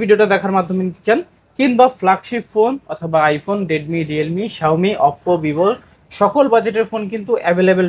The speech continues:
রয়েছে। ইনশাআল্লাহ ধৈর্য সহকারে সম্পূর্ণ ভিডিওটা দেখবেন, আপনার পছন্দের ফোনটি এখান থেকেই পেয়ে যাবেন। আজকে আমাদের সঙ্গে রয়েছে বরাবরের মতো এই ভিডিওতে মনসুর ভাই। আসসালামু আলাইকুম ভাইজান, কেমন আছেন?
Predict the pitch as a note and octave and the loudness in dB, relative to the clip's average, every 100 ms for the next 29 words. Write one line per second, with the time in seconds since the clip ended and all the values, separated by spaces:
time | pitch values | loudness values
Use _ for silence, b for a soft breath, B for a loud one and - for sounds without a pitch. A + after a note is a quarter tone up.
0 | D#3+ D3 D3+ A3+ A#3 b b b _ _ | 2 0 0 0 0 b b b _ _
1 | G3 A3+ - A#3 B3 F#3+ F#3 F#3 G3+ F3 | -4 0 4 6 4 2 -2 2 2 2
2 | E3+ E3+ E3 F3+ E3+ E3 F3 F3 F3 G#3 | 2 -2 -4 -6 -4 -4 -2 -2 -2 -4
3 | B3 - E3+ E3 - F3+ F3 G3 A3+ F4 | -6 -6 -2 -2 -2 -6 -4 -6 -6 -6
4 | D#3+ F#3 E3+ F#3+ A3+ D3+ C#3 A#2 A2+ - | -4 -4 -2 -4 -2 0 0 0 -8 -12
5 | _ _ D3 D#3+ F3 D#3 D#3 D#3+ G3+ G#3 | _ _ -4 0 0 2 0 0 0 4
6 | G#3+ G#3+ G#3+ A#3 G#3+ G#3 _ E3 F#3 G#3+ | 6 6 4 4 4 2 _ 2 4 6
7 | A3 A3+ G#3+ G#3+ G3+ - F#3 G3 E3+ D3+ | 4 2 0 0 0 2 2 2 -2 0
8 | G#3+ F#4 - _ _ F#3 G#3 G3+ G#3+ F3 | 0 0 -2 _ _ -4 -4 -4 -4 0
9 | E3 C#3+ - A3 A3+ A3 A3 G#3 G3 A3+ | 4 2 2 0 2 0 -2 -4 -2 -2
10 | F#3+ D#3 C3+ C#3+ | -4 -2 -4 -6